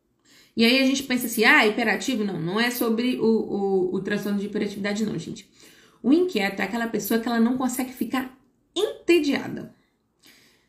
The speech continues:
E aí, o entediada, a gente pensa assim, "Ah, mas isso é uma coisa boa, né?" Não necessariamente, porque existem coisas na vida que a gente precisa fazer e que não são, de fato,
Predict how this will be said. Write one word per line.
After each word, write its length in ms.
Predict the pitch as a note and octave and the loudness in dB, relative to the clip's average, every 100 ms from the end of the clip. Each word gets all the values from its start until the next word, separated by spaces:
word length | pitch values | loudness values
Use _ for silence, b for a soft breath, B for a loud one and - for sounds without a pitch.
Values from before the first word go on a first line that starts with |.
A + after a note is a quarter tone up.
| b _ _ _ | b _ _ _
E 100 | D4+ | 6
aí, 380 | E4+ F#4+ F#4 - | 8 6 4 -8
o 160 | - C#4+ | -6 -2
entediada, 760 | F4+ F4+ C4 G#3 A3 B3+ G3 F#3+ G3 G3 | 0 0 0 2 4 4 2 2 0 0
a 80 | A3 | -2
gente 180 | A3+ A3 | -2 0
pensa 220 | A3+ A3 | 0 0
assim, 100 | A#3+ | -2
"Ah, 80 | F#3+ | -2
mas 180 | D#3+ | -2
isso 80 | E3 | -2
é 40 | G3+ | -4
uma 100 | A3 | -2
coisa 200 | C4 - | -2 0
boa, 440 | F4+ C4 A#4 G3+ | 0 2 2 2
né?" 280 | G3+ A3 A3+ - _ - | 2 0 -2 -12 _ -18
Não 300 | C#5 D#5 D5+ | -16 -12 -8
necessariamente, 1120 | C5+ C5 C5 C5 B4+ C#5+ C#4+ E3 G3+ - _ - | -6 -6 -6 -4 -6 -2 -2 0 -4 -8 _ -12
porque 200 | - - | -4 -2
existem 380 | B3+ - - | -2 -4 -6
coisas 360 | - G3+ F#3+ F#3 | 0 2 2 0
na 140 | F3+ E3+ | 0 0
vida 260 | E3 E3 | 0 -2
que 140 | E3 G#3 | -2 -4
a 40 | |
gente 200 | E3+ F#3 | -4 -6
precisa 440 | - F3+ G#3 G#3 | -6 -6 -2 -4
fazer 500 | A3+ F3+ E3 F#3+ F#3+ - | -2 -2 -2 -4 -6 -4
e 100 | B3+ | -4
que 120 | B3+ | 0
não 160 | C#4+ D4+ | 0 0
são, 200 | D4+ D4 | -2 -4
de 80 | - | -2
fato, 360 | B3+ C4 - | -2 -2 -6